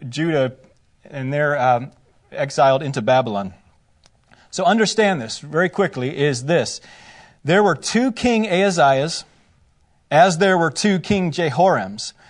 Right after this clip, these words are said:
one in each kingdom. And so what we're looking at is this span right in here, where Ahaziah, Jo-, Joram, Jehu over here in Israel.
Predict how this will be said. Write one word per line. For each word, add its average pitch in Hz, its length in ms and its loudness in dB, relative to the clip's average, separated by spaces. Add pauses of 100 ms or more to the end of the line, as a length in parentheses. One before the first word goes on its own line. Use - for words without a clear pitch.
(520)
one 180 440 4
in 196 140 -2
each 202 300 -4
kingdom. 139 360 -6 (320)
And 139 80 -10
so 170 120 -2
what 185 180 4
we're 220 160 2
looking 214 340 -2
at 160 160 0
is 127 140 -10
this 175 160 -6
span 170 380 -6
right 156 300 0
in 175 100 -4
here, 147 400 -4 (260)
where 143 140 -12
Ahaziah, 165 840 2 (100)
Jo-, 143 340 -6 (280)
Joram, 160 720 0
Jehu 156 580 -4
over 151 240 -4
here 151 160 -2
in 139 80 -4
Israel. 135 520 -6